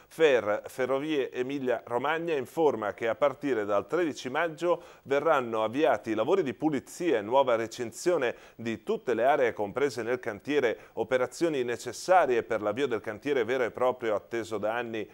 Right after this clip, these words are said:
Le attività dureranno fino alla conclusione di tutti i lavori di sfalcio, pulizia e sgombero dei materiali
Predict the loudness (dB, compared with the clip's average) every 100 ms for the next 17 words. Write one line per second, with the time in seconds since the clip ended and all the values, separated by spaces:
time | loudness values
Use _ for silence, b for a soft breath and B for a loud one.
0 | B -4 -2 -2 -2 -2 2 0 0 -2
1 | 2 2 2 0 -2 -4 -4 -2 0 -2
2 | -2 -6 -8 -6 -2 -2 -4 -8 -10 -6
3 | -2 0 -2 -2 -6 -8 2 2 2 -4
4 | -10 -8 -10 -2 -2 -2 -2 -2 -2 -2
5 | -2 -2 -4 -4 -6 -6 -2 0 0 -2